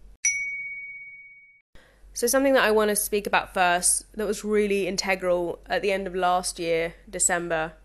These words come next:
um, it was an occurrence that happened, and it was super special. Um, and it's special for a couple of reasons. Firstly, it landed on December twenty-second, and I was down ho-,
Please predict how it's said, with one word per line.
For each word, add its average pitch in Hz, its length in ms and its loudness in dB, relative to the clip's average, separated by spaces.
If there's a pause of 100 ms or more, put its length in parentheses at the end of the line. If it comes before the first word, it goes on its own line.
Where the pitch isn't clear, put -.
(520)
um, 180 480 0 (460)
it 202 140 -6
was 220 140 4
an 202 80 4
occurrence 190 420 0
that 160 80 -12
happened, 160 400 -12
and 139 100 -6
it 147 40 -4
was 156 100 -6
super 196 400 -2
special. - 500 -8 (140)
Um, 170 440 -10 (380)
and 175 480 -4
it's 175 160 0
special 202 580 0
for 175 680 -4 (380)
a - 80 -16
couple 226 240 -8
of 180 60 -8
reasons. 156 480 -8 (260)
Firstly, 233 420 4
it 135 60 -2
landed 175 240 -2
on 170 180 -4
December 170 420 -2
twenty-second, - 920 -10 (300)
and 180 120 -8
I 170 120 -4
was 175 240 -4
down 190 300 -4
ho-, 247 120 -8